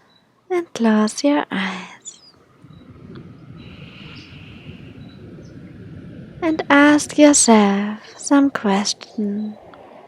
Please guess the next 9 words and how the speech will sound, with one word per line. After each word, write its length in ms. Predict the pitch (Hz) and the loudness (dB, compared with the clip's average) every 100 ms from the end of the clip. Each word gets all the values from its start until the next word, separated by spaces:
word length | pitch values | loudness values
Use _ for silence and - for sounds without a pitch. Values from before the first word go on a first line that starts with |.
| - - _ - _ - _ _ _ _ _ _ _ _ _ _ _ | -20 -20 _ -20 _ -20 _ _ _ _ _ _ _ _ _ _ _
Why? 880 | - 240 254 254 247 220 226 233 240 - _ _ _ _ _ _ _ _ _ _ _ _ _ _ _ _ _ _ _ _ _ _ _ _ _ _ _ _ _ _ _ _ | 0 8 10 10 8 4 0 -6 -10 -14 _ _ _ _ _ _ _ _ _ _ _ _ _ _ _ _ _ _ _ _ _ _ _ _ _ _ _ _ _ _ _ _
Why 960 | - 269 269 285 302 320 320 330 330 - _ _ _ - | -4 0 2 2 2 0 0 -4 -8 -16 _ _ _ -6
are 100 | 240 | 0
you 140 | 240 | 0
blocking 1000 | 240 - 247 269 277 294 285 285 285 302 285 - | 0 4 8 8 8 6 8 6 4 0 -6 -6
yourself? 760 | 302 302 311 - 240 202 196 196 - _ - - _ _ _ _ _ _ _ _ _ - - - - _ _ - - _ _ _ _ - - - - _ _ _ - _ - - - - - - - - - | 2 2 2 -2 -4 -4 -4 -10 -18 _ -20 -20 _ _ _ _ _ _ _ _ _ -20 -20 -20 -20 _ _ -20 -20 _ _ _ _ -20 -20 -20 -20 _ _ _ -20 _ -20 -20 -20 -20 -20 -20 -20 -20 -6
What 260 | - 277 285 | 2 4 6
is 160 | 311 - | 6 4
behind 840 | - 311 311 320 330 330 240 233 | 2 2 4 6 6 4 2 -2